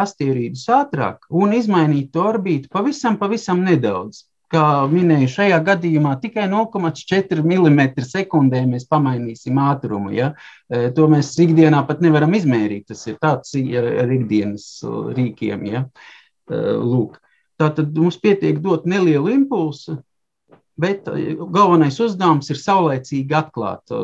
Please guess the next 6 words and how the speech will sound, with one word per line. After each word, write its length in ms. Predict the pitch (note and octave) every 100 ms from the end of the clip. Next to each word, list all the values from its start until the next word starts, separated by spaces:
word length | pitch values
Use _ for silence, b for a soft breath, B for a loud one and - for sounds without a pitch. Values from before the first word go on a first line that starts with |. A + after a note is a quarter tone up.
| A2
šādus 400 | A#2+ A2 - -
te 80 | C3
potenciālos 800 | B2 B2+ A2 G#2 A2 G2 F#2 -
objektus. 640 | A#2+ F#2+ F2+ - _ - _ _ _ _
Vēlreiz 400 | F#3+ G#3 F#3 D#3 D#3
vēlos 380 | G3+ F#3+ C#3